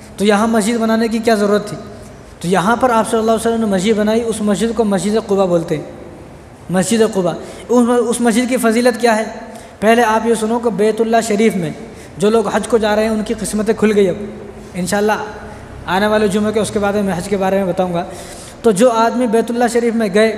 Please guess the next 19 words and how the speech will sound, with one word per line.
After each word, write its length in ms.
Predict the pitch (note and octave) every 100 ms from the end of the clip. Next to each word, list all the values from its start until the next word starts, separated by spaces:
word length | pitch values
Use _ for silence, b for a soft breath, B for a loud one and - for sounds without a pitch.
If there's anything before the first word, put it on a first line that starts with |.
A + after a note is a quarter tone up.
| - - D#3
जाए 340 | F#3 G#3 G#3+ - B B -
और 140 | G#3
बैतुल्ला 400 | F3+ G#3 A3 A#3+
शरीफ 280 | A3+ A#3 A#3
में 80 | A#3
सिर्फ 260 | A#3 B3+
एक 200 | G#3+ A3+
रकात 360 | A3+ G#3+ A3 G#3
पढ़े, 140 | G#3+ A3+
तो 120 | A#3
उसको 200 | A3 G3
एक 320 | G#3 A#3 A#3
लाख 300 | G#3 G#3+ G#3
रकात 320 | G3 G#3 G3+
नमाज 200 | F#3+ F#3+
पढ़ने 260 | F#3 F3+ F#3
का 100 | F#3
सवाब 300 | D#3 D#3 D#3
है। 180 | D#3+